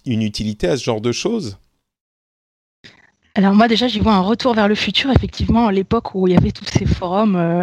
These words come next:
Speaker 2: euh, à l'époque, et, et où on avait dix heures d'internet par mois, donc en plus maintenant on va pouvoir rester un peu plus de temps <laughs> dessus. Euh, moi je vais être, je trouve ça formidable, et je rejoins ton avis sur Reddit,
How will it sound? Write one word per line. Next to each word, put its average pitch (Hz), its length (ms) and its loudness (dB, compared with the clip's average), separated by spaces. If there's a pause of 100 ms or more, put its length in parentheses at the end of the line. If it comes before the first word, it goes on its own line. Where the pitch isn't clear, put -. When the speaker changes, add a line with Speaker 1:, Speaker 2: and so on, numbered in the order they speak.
Speaker 2:
euh, 165 320 0
à 185 100 0
l'époque, 214 440 2
et, 170 460 2
et 175 40 2
où 175 140 0
on 185 140 8
avait 190 160 4
dix 190 240 0
heures 208 100 2
d'internet 190 640 0
par 185 220 0
mois, 202 180 4
donc 175 180 0
en 180 60 2
plus - 220 0
maintenant 196 160 4
on - 20 4
va 165 80 4
pouvoir - 220 2
rester 180 240 -2
un 175 60 4
peu 185 120 0
plus 208 260 2
de 185 120 4
temps 208 360 4 (180)
<laughs> - 180 -4
dessus. 190 420 2 (840)
Euh, 190 560 6
moi 208 120 0
je 240 120 4
vais - 60 0
être, - 180 -8 (100)
je 208 100 -6
trouve 202 140 -10
ça - 140 0
formidable, 208 500 -2
et 180 60 -4
je 165 80 -10
rejoins 180 180 -6
ton 180 140 -4
avis 175 160 -4
sur - 180 -8
Reddit, 180 280 -6